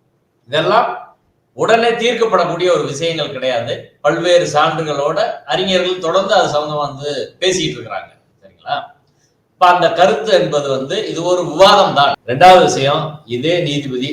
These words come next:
திரு நாகப்பிரசன்னா அவர்கள் இன்னொரு வழக்குல தீர்ப்பு சொல்லியிருக்காரு. கர்நாடகாவுல ரெண்டு இளைஞர்கள் ஒரு பள்ளிவாசலில் புகுந்து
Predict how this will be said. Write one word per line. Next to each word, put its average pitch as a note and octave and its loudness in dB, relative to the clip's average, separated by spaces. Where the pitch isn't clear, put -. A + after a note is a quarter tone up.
திரு A2+ -8
நாகப்பிரசன்னா A#2 0
அவர்கள் G2+ -6
இன்னொரு F#3 6
வழக்குல D3 4
தீர்ப்பு G#2+ -6
சொல்லியிருக்காரு. F#2 -12
கர்நாடகாவுல D#3 6
ரெண்டு C3 -2
இளைஞர்கள் D#3 2
ஒரு D3 -2
பள்ளிவாசலில் D3+ 4
புகுந்து A#2+ -4